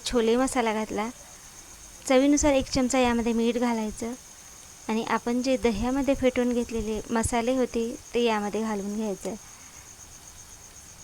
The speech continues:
तर अशा प्रकारे तुम्ही दही यामध्ये घालून पहा, चवीला देखील खूप छान लागतं आणि अजिबात इथे खूप जास्त मसाल्यांची गरज पडत नाही. आता हे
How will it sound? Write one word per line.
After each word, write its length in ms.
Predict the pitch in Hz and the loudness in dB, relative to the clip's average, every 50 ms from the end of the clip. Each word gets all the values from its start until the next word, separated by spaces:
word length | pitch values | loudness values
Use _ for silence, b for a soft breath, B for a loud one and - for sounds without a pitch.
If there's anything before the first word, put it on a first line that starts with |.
| - - - - - - - | -20 -20 -20 -20 -12 -6 -4
तर 80 | - - | -2 0
अशा 260 | - 254 - 277 277 | 0 0 2 0 2
प्रकारे 340 | 277 294 285 294 269 262 254 - | 2 2 2 4 4 2 4 2
तुम्ही 320 | 262 254 247 240 240 233 - - - | 2 2 2 2 0 -2 -4 -6 -2
दही 400 | 214 233 233 202 214 226 240 - - - | 2 2 2 2 0 -2 -4 -6 -6 -2
यामध्ये 360 | - 254 240 233 233 220 240 240 | 0 2 2 2 4 4 4 4
घालून 300 | 233 233 220 202 214 233 | 4 4 2 0 -2 0
पहा, 220 | - 233 240 247 | 2 2 2 2
चवीला 440 | 233 - - 233 220 220 226 233 233 | 0 0 0 2 2 2 2 2 2
देखील 240 | 226 247 240 254 247 - - | 2 2 0 0 -4 -2 -2
खूप 200 | 269 247 - - | -2 -2 -2 -4
छान 180 | 247 240 240 254 | -2 0 0 2
लागतं 360 | 262 262 240 - - - 226 | 2 0 0 -2 -4 -4 -4
आणि 200 | 220 220 226 240 B B B B B B B B B B B - - | -2 -2 -4 -6 B B B B B B B B B B B -4 -4
अजिबात 640 | 214 180 208 233 214 208 226 233 247 240 - - - | -4 -2 -2 -4 0 2 2 2 2 0 -4 -10 -8
इथे 240 | - 240 - 240 240 - | -6 -4 -2 -2 -2 -2
खूप 180 | - - 247 247 | -2 -4 -2 2
जास्त 300 | 226 240 226 - - 262 | 2 2 2 4 0 0
मसाल्यांची 640 | 262 247 233 - 247 208 214 208 214 208 - 254 233 | 0 0 0 0 0 0 0 0 -2 -2 -2 0 2
गरज 320 | 226 214 202 196 185 - | 2 2 2 0 -2 -2
पडत 280 | - 190 185 196 190 - | -4 -2 -2 -4 -4 -4
नाही. 140 | 214 208 208 | -4 -2 -2
आता 180 | 208 - 254 | -2 -2 -4
हे 220 | 247 226 233 233 | -2 -2 -2 -2